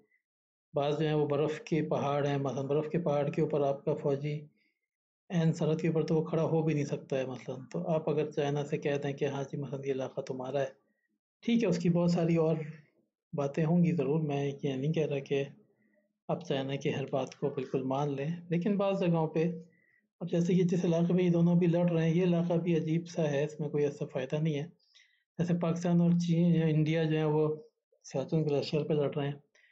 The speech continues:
अब वो एक ग्लेशियर, उसका एक natural flow है, तो उस, वो किसके कब्ज़े में है ये जानने से कोई बहुत बड़ा फ़र्क तो नहीं पड़ेगा। दोनों ने बहरहाल उसके बाहर ही खड़े रहना है। तो लेकिन खैर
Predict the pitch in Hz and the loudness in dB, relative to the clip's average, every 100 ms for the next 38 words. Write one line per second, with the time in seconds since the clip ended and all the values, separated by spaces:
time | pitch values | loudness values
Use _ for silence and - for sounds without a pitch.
0 | _ _ _ 190 196 196 175 175 170 180 | _ _ _ -2 2 2 2 2 2 2
1 | 175 175 165 160 147 - 170 - 156 160 | 2 0 0 0 0 0 0 0 0 2
2 | 147 139 143 - _ _ _ _ _ _ | 2 0 -4 -14 _ _ _ _ _ _
3 | _ _ _ - 175 180 - - - 160 | _ _ _ -6 -2 -4 -4 -10 -4 -4
4 | 151 175 - 190 170 143 - 190 185 170 | -2 -4 -2 -2 -2 -4 -2 0 2 2
5 | 175 170 165 170 165 175 180 175 175 - | 4 4 4 2 0 -2 -6 -8 -10 -16
6 | - - _ _ 175 160 160 165 170 180 | -20 -20 _ _ -4 0 4 4 4 4
7 | 165 160 165 - - 170 - 160 156 170 | 4 2 2 0 -2 -2 0 0 2 2
8 | 156 135 131 123 - _ _ _ _ _ | 2 0 -2 -6 -8 _ _ _ _ _
9 | _ 160 151 175 175 165 156 165 160 - | _ 0 2 4 4 4 4 2 0 0
10 | 175 143 135 165 151 170 170 139 131 123 | -2 0 0 0 2 2 0 -2 -2 -4
11 | 120 120 117 - - 147 147 143 139 - | -4 -6 -8 -16 -6 0 2 2 0 -6
12 | - _ _ _ _ _ _ _ _ _ | -16 _ _ _ _ _ _ _ _ _
13 | - - - _ _ 180 175 185 175 196 | -20 -20 -20 _ _ 0 2 2 2 2
14 | 185 | 2